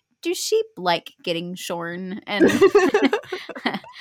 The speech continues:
Speaker 1: and apparently they don't enjoy the process, but they do
Speaker 2: They like,
Speaker 1: like
Speaker 2: 'cause
Speaker 1: being
Speaker 2: they coo-,
Speaker 1: naked.
Speaker 2: they, um, they cool off, I bet.
Speaker 1: Yeah, yeah. Um, I had one more thing that I thought
Speaker 2: Mm-hmm.
Speaker 1: was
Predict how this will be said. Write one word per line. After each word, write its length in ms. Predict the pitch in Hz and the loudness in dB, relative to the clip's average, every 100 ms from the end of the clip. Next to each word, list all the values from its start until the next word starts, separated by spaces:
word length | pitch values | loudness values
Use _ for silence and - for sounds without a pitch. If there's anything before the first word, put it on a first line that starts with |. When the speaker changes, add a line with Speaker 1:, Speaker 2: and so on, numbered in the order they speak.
| - - | -14 -2
Speaker 1:
and 160 | 269 277 | 0 2
apparently 760 | 285 262 302 311 359 311 311 240 | 0 0 2 0 -2 -4 -4 -4
they 100 | 262 | 0
don't 220 | 285 269 | 0 0
enjoy 300 | 277 277 277 | 0 0 -2
the 80 | 262 | -4
process, 720 | - 262 254 196 185 185 - | -6 -6 -4 -4 -4 -6 -14
but 340 | 196 185 - | -2 -2 -2
they 140 | 190 180 | -4 -4
do 220 | 190 185 | -2 0
Speaker 2:
They 100 | 196 | 0
like, 200 | 190 185 175 170 | 0 0 -2 -6
Speaker 1:
like 120 | 165 | -8
Speaker 2:
'cause 560 | - - _ - - 165 | -12 -16 _ -20 -16 -12
Speaker 1:
being 160 | - 98 | -8 -4
Speaker 2:
they 180 | - 185 | -2 -4
coo-, 100 | - | -4
Speaker 1:
naked. 120 | 185 | -4
Speaker 2:
they, 140 | 190 180 | -2 -2
um, 160 | 185 190 _ - | -2 -6 _ -6
they 200 | 160 139 _ - | -4 -4 _ -20
cool 260 | - 165 156 | -12 -10 -2
off, 260 | - 185 - | -2 -2 -6
I 100 | - | -10
bet. 240 | - 294 | -10 -10
Speaker 1:
Yeah, 120 | - _ _ - 294 | -12 _ _ -20 -16
yeah. 320 | - 107 214 214 _ _ _ _ _ - - - - - | -14 -14 -16 -20 _ _ _ _ _ -20 -20 -20 -20 -8
Um, 260 | 208 196 175 | -2 -2 0
I 100 | 208 | 0
had 180 | 240 214 | 0 0
one 160 | 226 | 0
more 160 | 240 247 | 0 0
thing 280 | 233 208 202 | -2 -4 -2
that 160 | 190 - | -2 -2
I 100 | 180 | -2
thought 200 | 185 214 | 0 0
Speaker 2:
Mm-hmm. 100 | 196 | 0
Speaker 1:
was 240 | 247 - | -4 -10